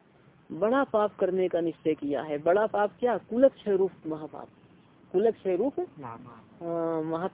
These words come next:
Speaker 1: पाप करने का निश्चय किया है, ये है। और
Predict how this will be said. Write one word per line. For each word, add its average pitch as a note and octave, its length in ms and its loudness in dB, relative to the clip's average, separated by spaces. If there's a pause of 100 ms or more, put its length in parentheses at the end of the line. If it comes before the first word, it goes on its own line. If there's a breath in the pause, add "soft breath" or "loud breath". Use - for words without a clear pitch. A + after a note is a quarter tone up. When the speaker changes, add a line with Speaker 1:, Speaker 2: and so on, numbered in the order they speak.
Speaker 1:
पाप F3 260 -2
करने D#3 300 -2
का A3 200 -4 (240)
निश्चय D#3 360 -4
किया C3+ 300 -8
है, C#3+ 240 -10 (920)
ये C#3+ 220 -8
है। D2 200 -16 (800)
और D3 60 -4